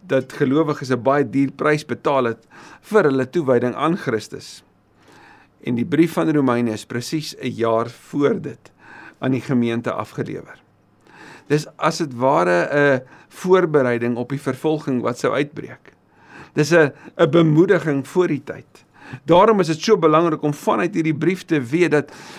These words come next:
te midde van die omstandighede wat ek en jy beleef, die waarhede hiervan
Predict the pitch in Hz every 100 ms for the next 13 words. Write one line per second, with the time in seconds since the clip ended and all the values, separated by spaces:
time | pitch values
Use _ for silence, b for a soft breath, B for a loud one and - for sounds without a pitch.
0 | 131 190 185 160 220 214 208 185 175 156
1 | 160 185 196 196 190 175 175 175 185 180
2 | 165 160 196 208 B 113 151 B 165 127
3 | 120 165 233 202 165 151 135 139 208 202
4 | 160 147